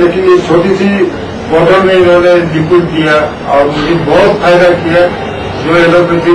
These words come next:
या होम्योपैथी से नामुमकिन था। और जिसको मैं विश्वास नहीं कर रहा था, वो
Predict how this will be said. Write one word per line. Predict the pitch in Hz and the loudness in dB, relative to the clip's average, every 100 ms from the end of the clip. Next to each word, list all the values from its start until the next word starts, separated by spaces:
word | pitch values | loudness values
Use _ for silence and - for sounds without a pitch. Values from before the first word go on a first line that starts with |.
| 170 | 2
या | 160 | 0
होम्योपैथी | 151 165 165 156 156 151 | 0 0 -2 -4 -6 -6
से | 156 156 - - 135 | -4 -4 -4 -10 -6
नामुमकिन | 156 170 185 185 214 - | -2 0 0 0 -2 0
था। | 131 - - - - - - - - - - | -2 -4 -8 -12 -12 -12 -12 -12 -12 -6 -4
और | 131 123 | -4 -2
जिसको | 160 196 196 | -4 0 2
मैं | 202 | 2
विश्वास | 180 180 208 214 | 2 2 2 2
नहीं | 214 208 | 2 2
कर | 196 | 2
रहा | 185 175 | 2 2
था, | 170 165 | 2 2
वो | 160 | 4